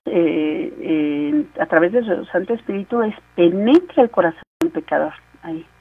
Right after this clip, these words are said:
¿verdad? Es como un soldado. Trata de penetrar el corazón del enemigo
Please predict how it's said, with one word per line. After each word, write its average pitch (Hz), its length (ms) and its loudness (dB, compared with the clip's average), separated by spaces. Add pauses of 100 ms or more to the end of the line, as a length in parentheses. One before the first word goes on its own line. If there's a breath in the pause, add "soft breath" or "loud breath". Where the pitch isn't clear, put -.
(340)
¿verdad? 160 400 -4 (100)
Es 180 100 -6 (100)
como 214 360 4
un 214 100 0
soldado. 220 640 6 (1120 soft breath)
Trata 175 340 2
de 185 80 -4
penetrar 160 560 4
el 311 100 4
corazón 165 400 2
del 185 160 0
enemigo 160 480 2